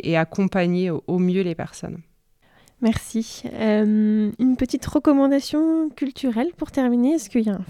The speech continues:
Speaker 2: film, un livre ou peut-être une association coup de cœur, euh, que vous aimeriez nous partager ?
Speaker 1: Alors, je vais pas citer un livre, ni, euh,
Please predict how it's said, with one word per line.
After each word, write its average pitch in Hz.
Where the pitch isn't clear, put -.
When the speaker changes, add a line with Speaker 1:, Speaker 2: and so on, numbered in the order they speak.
Speaker 2:
film, 262
un 190
livre 220
ou 214
peut-être 196
une 190
association 240
coup 240
de -
cœur, 226
euh, 196
que 202
vous 196
aimeriez 196
nous 196
partager ? 196
Speaker 1:
Alors, 170
je 156
vais 185
pas -
citer 247
un 208
livre, 220
ni, 220
euh, 180